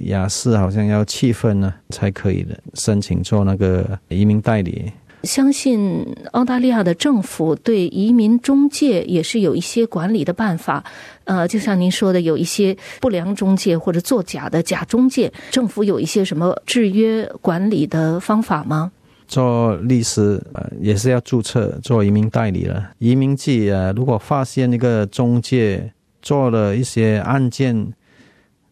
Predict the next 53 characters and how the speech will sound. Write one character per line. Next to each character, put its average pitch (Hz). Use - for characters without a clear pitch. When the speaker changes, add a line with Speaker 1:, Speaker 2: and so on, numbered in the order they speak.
Speaker 1:
是 -
作 147
假 87
的 92
话， 107
他 107
们 110
也 95
会 107
投 104
诉 107
到， 98
直 -
接 117
投 104
诉 107
到 107
这 104
个 101
管 104
理 90
移 90
民 95
代 101
理 82
的 90
部 113
门 85
了。 87
Speaker 2:
方 302
碧 285
怡 214
女 226
士 196
讲 170
述 214
了 175
有 262
假 -
中 277
介 269
从 -
多 302
名 202
幺 285
六 285
三 269
投 240
资 294
移 220
民 226
手 -
中 190